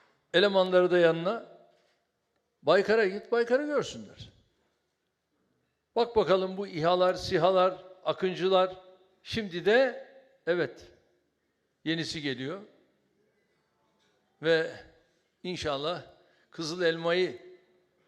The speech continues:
görsünler. Şöyle Allah nasip eder de,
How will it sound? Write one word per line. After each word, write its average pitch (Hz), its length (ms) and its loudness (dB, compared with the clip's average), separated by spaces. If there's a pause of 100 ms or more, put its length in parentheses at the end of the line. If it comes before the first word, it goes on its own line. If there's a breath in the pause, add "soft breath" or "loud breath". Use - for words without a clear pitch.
(180)
görsünler. 127 680 -8 (720)
Şöyle 165 680 -2 (500)
Allah 156 280 -4
nasip 156 340 -8
eder 147 340 -2
de, 120 120 -8